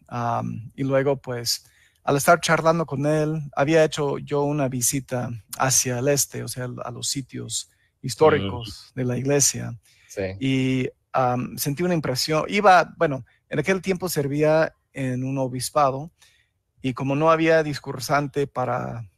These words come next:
Speaker 1: uno de los domingos justo después de mi visita, le dije al, al otro consejero, dije, "Oye, pues ponme a mí, este, porque seguramente podré compartir algo súper suave, ¿no? De la, o sea,
Speaker 2: Sí.
Speaker 1: no de contar mi,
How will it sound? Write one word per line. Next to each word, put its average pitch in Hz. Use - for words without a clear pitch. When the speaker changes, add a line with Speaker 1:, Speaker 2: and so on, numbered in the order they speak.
Speaker 1:
uno 151
de 139
los 127
domingos 135
justo 143
después 139
de 131
mi 131
visita, 123
le 135
dije 135
al, 127
al 127
otro 131
consejero, 131
dije, 135
"Oye, 175
pues 135
ponme 165
a 147
mí, 180
este, 127
porque 123
seguramente 147
podré 131
compartir 123
algo 127
súper -
suave, 151
¿no? 151
De 135
la, 127
o -
sea, 131
Speaker 2:
Sí. 92
Speaker 1:
no 175
de 180
contar 156
mi, 143